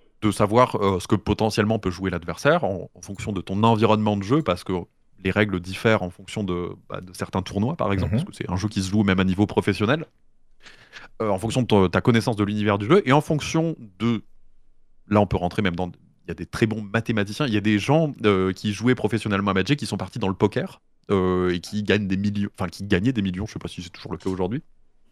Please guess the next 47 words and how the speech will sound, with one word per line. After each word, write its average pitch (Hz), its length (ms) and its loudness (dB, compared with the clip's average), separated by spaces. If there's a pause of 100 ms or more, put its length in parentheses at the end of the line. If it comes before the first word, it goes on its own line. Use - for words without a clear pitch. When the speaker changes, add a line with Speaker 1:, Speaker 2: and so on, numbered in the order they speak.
(420)
Speaker 1:
Mais 113 80 2
il - 20 4
y 113 60 6
a 113 60 8
aussi 110 180 2
une 160 80 2
côté 143 300 4
de, 113 580 4
de 92 260 -4
probabilité, 113 600 4
de - 60 -2
savoir 92 220 0
ce - 60 -16
que 101 60 -2
tu - 120 -10
peux 104 120 2
piocher, 123 320 0
de 95 80 -2
savoir 101 240 -2
ce - 40 -16
que - 60 -4
l'adversaire 110 480 2
peut 101 120 -2
piocher. 139 420 0 (500)
Et 110 100 2
comme 117 240 2
tout - 220 -2
jeu 170 160 4
de 123 100 4
hasard, 104 540 4 (720)
euh, 92 640 0 (160)
moi 135 140 6
j'aime 127 100 4
bien 123 100 6
prendre 120 180 0
cet 107 120 0
exemple 113 240 0
parce 110 140 0
que - 80 -2
je 101 100 0
suivais, 113 380 -2
euh, 104 100 4
pas 107 140 0
mal 123 160 2
la 98 80 0
scène 117 280 -2
Hearthstone 113 520 0